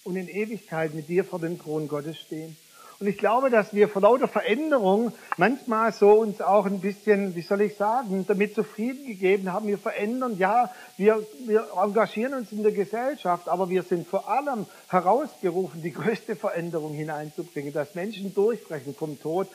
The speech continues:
zum Leben. Und ich glaube, in diesem Korridor, wenn wir diese Grundhaltung in uns tragen, dann wird uns Gott noch viel, viel, viel mehr anvertrauen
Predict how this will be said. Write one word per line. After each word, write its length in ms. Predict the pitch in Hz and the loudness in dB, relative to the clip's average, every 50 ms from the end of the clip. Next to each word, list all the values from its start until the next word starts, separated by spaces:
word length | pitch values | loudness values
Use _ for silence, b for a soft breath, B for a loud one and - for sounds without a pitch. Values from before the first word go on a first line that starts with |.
| B B B B B B _ | B B B B B B _
zum 180 | - 180 170 165 | -8 -8 -8 -4
Leben. 380 | 147 147 151 170 165 170 156 - - _ B B B B B B B B _ | -6 -6 -6 -6 -8 -10 -16 -18 -20 _ B B B B B B B B _
Und 80 | 165 | -4
ich 100 | 180 175 | -2 0
glaube, 260 | 175 208 190 202 202 202 | 4 4 4 4 4 2
in 60 | 175 | 0
diesem 320 | 180 226 233 190 220 220 - | 2 -2 -2 -2 -6 -10 -8
Korridor, 680 | - 165 220 240 262 254 208 185 165 170 196 220 208 | -2 -2 -2 -2 -2 -2 0 2 4 4 4 4 2
wenn 160 | 196 185 180 | 0 -2 0
wir 140 | 170 190 185 | 2 0 0
diese 340 | 175 208 240 233 - 240 196 | 2 0 -4 -4 -4 -6 -10
Grundhaltung 800 | 165 - 196 226 254 294 294 - 175 190 190 180 196 208 185 180 | -10 -4 -4 -2 -2 -4 -6 -6 -8 -6 -6 -6 -6 -6 -8 -8
in 140 | - 202 202 | -10 -8 -8
uns 260 | 196 185 196 180 - - | -6 -6 -8 -10 -12 -20
tragen, 640 | - - 175 202 220 233 214 180 160 165 170 160 B B B B B B | -6 0 2 2 2 2 0 -2 -4 -4 -6 -6 B B B B B B
dann 160 | 180 180 165 | -2 0 0
wird 140 | 180 190 175 | 0 0 0
uns 200 | 185 180 - - | 0 -2 -4 0
Gott 240 | - 196 202 202 208 | 0 0 0 0 -4
noch 140 | 185 - | -6 -6
viel, 340 | - - - 233 233 240 226 | -6 -10 -6 -4 -2 -2 -4
viel, 320 | - - - 214 233 220 185 | -4 -4 -4 -2 -2 -2 -4
viel 300 | - - 220 233 233 208 | -4 -2 0 0 0 0
mehr 400 | 202 196 208 202 180 175 - - | 2 4 4 4 4 4 2 0
anvertrauen 840 | 165 185 208 190 - 165 147 139 127 135 135 143 151 156 156 | 0 0 0 -2 -4 -6 -6 -4 -2 0 2 2 2 2 0